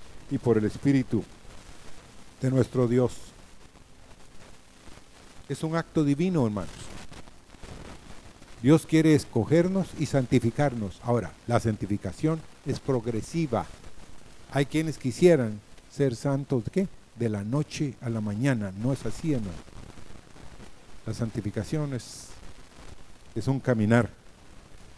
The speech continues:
Es un acto divino que empieza en la aceptación del Señor en nuestro corazón como parte. Ahora,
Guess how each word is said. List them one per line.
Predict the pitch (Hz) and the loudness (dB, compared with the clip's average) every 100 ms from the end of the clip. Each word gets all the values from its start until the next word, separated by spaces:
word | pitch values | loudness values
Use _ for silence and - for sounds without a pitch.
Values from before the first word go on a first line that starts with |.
| - - - - - - - - - - - - - - - - - - - | -20 -20 -18 -18 -20 -18 -18 -18 -16 -16 -18 -20 -20 -20 -20 -20 -18 -18 -8
Es | 107 113 | -4 0
un | 117 | 2
acto | 123 - 104 | 4 8 8
divino | 104 143 123 82 - - - - - - - - - - - - | 10 6 6 0 -6 -20 -20 -20 -20 -20 -20 -20 -20 -20 -20 0
que | 120 | 4
empieza | 107 95 110 139 135 | 4 4 6 6 6
en | 123 | 2
la | 104 | 2
aceptación | - - 98 - 127 139 139 - - - - - - - - - | 0 -4 -4 0 2 2 -2 -12 -16 -16 -14 -14 -14 -16 -10 0
del | 113 98 | 2 2
Señor | 104 92 120 127 - - - - - - - - | -2 0 0 -2 -6 -14 -16 -12 -12 -12 -14 -6
en | 107 | -2
nuestro | 107 - 113 | 0 0 0
corazón | 107 104 - 139 135 | 2 0 4 2 2
como | 110 98 | -4 -4
parte. | - 117 - - - - - - - - - - - - | -2 -2 -2 -8 -10 -12 -14 -16 -14 -14 -14 -16 -16 -8
Ahora, | - 117 104 | 0 2 2